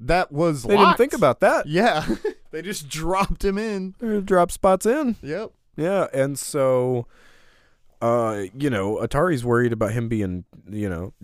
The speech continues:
Speaker 1: Dead.
Speaker 2: dead in a cage, so he's
Speaker 1: Yeah.
Speaker 2: gonna go save his dog.
Speaker 1: Yep.
Speaker 2: Uh, he's not, I, I don't think he's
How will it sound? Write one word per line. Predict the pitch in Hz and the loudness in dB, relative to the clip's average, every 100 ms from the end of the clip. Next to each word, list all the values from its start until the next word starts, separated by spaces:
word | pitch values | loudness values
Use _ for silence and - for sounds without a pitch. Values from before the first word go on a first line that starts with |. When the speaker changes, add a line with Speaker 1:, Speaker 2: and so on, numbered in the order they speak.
| 92 | -14
Speaker 1:
Dead. | 101 120 101 | -4 -2 0
Speaker 2:
dead | 107 120 113 | 2 2 2
in | 107 | -2
a | |
cage, | 92 143 185 135 | -2 0 0 -2
so | - - | -2 0
he's | - | 2
Speaker 1:
Yeah. | 170 | 0
Speaker 2:
gonna | 160 | 0
go | 131 | -2
save | - 131 | 0 -2
his | 107 | -2
dog. | 101 156 208 85 82 110 | -2 0 0 -2 -4 -8
Speaker 1:
Yep. | 110 - | -10 -4
Speaker 2:
Uh, | 110 110 | -2 -2
he's | 110 180 | -2 -4
not, | 196 196 - | -2 -4 -2
I, | 151 | -4
I | 156 185 | -4 -6
don't | 190 | -6
think | 165 | -8
he's | 175 151 131 | -10 -10 -12